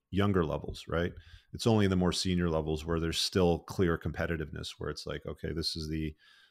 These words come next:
this is the best football team or the best footballer," you know, whatever it happens to be. Um,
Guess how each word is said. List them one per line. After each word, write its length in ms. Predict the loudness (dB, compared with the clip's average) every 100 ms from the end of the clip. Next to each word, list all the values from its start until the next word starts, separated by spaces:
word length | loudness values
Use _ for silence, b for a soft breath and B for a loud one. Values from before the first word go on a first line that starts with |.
| b
this 160 | -10 -8
is 100 | -6
the 80 | 0
best 280 | 0 0 -2
football 360 | -4 -2 -4
team 260 | -4 -10 -10
or 80 | -10
the 60 |
best 220 | -6 -8 -4
footballer," 600 | -6 -4 -6 -6 -10 -12
you 80 | -10
know, 120 | -8
whatever 280 | -6 -8 -8
it 80 |
happens 280 | -8 -8 -14
to 60 | -16
be. 180 | -18 -20 B B B B B
Um, 480 | -2 0 0 -4